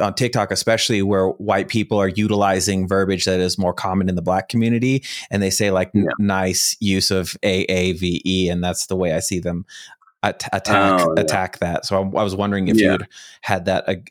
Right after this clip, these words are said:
Speaker 1: uh, that sounds like you were experiencing something similar in that way.
Speaker 2: Yeah, I think, I think it's like, it's like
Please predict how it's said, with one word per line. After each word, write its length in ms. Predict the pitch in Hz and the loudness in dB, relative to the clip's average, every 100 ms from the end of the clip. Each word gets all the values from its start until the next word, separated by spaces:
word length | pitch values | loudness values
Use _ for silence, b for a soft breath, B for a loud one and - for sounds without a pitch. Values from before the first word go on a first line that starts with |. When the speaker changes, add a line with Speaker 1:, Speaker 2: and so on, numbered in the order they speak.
| 98 | -2
Speaker 1:
uh, 120 | 95 73 | -2 0
that 180 | 107 | 0
sounds 240 | 139 135 110 | 0 0 0
like 200 | 98 - | -2 0
you 160 | 104 107 | 0 2
were 100 | 95 | 0
experiencing 520 | 87 - 101 95 92 | -2 -2 -2 -2 -2
something 340 | - 98 90 82 | -2 -2 -4 -4
similar 680 | - 98 90 82 76 - - | -4 -2 -2 -4 -8 -10 -10
in 140 | 90 | -8
that 180 | 82 - | -8 -8
way. 280 | 73 98 117 _ - | -8 -8 -12 _ 0
Speaker 2:
Yeah, 220 | 160 107 | 2 2
I 80 | 127 | 2
think, 180 | 170 139 | 0 0
I 100 | - | 0
think 140 | 208 | 0
it's 100 | 208 | 0
like, 200 | 156 107 | 0 0
it's 200 | 120 120 | -4 -2
like 260 | 131 101 | 0 -2